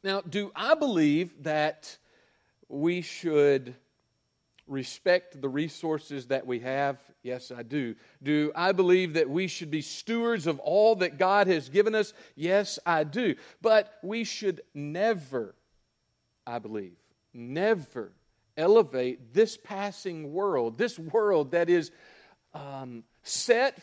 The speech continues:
for destruction, to the level of worship.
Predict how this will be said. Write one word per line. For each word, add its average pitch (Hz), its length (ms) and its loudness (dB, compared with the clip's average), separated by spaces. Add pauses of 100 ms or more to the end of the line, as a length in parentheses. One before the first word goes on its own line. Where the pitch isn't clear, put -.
for 240 380 4
destruction, 165 1300 -6 (2000)
to 175 100 -6
the 170 100 -4
level 120 500 -8 (840)
of 120 140 -10
worship. 131 460 -4